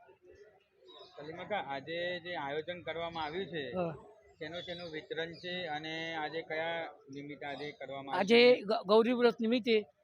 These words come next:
Speaker 2: એક તો ડ્રેસ વિતરણ કરવામાં આવે છે, પછી સૂકા મેવામાં સિંગ, અખરોટ તથા વેફર, અને ઉપરાંત કેળા, હા, ફ્રૂટમાં કેળા.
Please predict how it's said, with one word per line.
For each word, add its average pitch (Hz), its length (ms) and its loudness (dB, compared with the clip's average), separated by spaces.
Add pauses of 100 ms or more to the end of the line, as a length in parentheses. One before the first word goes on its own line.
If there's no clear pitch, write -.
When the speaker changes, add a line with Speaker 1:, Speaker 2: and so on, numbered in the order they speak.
(160)
Speaker 2:
એક 196 180 -4
તો 240 400 6 (240)
ડ્રેસ 202 360 4
વિતરણ 165 260 -4
કરવામાં 170 380 -6
આવે 170 80 -6
છે, 247 180 -8 (960)
પછી 214 380 -4 (520)
સૂકા 220 240 2
મેવામાં 214 560 0 (760)
સિંગ, 214 300 0 (960)
અખરોટ 196 360 -4 (480)
તથા 202 500 2 (100)
વેફર, 185 320 0 (1300)
અને 208 140 -8 (120)
ઉપરાંત 214 400 2 (760)
કેળા, 202 260 8
હા, 160 300 0 (460)
ફ્રૂટમાં 190 300 -2
કેળા. 185 360 -4